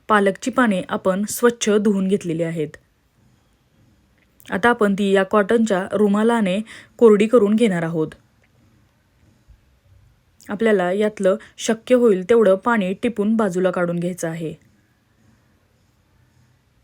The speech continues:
कॉटनच्या स्वच्छ रुमालामध्ये आपण ही व्यवस्थित दहा मिनटं अशाच प्रकारे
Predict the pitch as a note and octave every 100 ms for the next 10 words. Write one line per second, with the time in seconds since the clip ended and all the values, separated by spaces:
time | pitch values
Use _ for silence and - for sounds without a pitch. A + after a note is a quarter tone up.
0 | _ _ - G#3 F#3 G#3+ G#3 F3 F3 -
1 | _ - A3 A3 G#3 F#3 G#3 G3 G3+ A3
2 | G#3+ F3+ - - F#3+ A3 G#3 F#3 C4 -
3 | - _ - G#3 G3 A3 - G3 - G3
4 | F#3 A3+ A#3 F#3 F3+ - G#3 G#3+ G#3+ -
5 | A3 A3+ G#3+